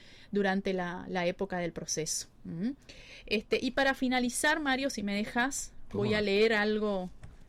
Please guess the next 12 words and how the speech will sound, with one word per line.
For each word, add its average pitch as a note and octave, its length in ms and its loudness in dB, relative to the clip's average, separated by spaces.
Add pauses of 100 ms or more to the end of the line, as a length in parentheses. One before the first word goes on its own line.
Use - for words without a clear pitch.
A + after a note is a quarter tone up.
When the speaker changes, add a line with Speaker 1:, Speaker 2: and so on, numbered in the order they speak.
(180)
Speaker 1:
del G3+ 280 4
libro A3+ 320 4
de G3 80 4
este G3+ 160 -2
autor, A3+ 380 2
¿no? A3 280 0
Que G3 260 0
narra G3 400 0
acerca G3+ 420 -2
de F#3 160 0
cómo G3+ 280 0
fue A3 340 0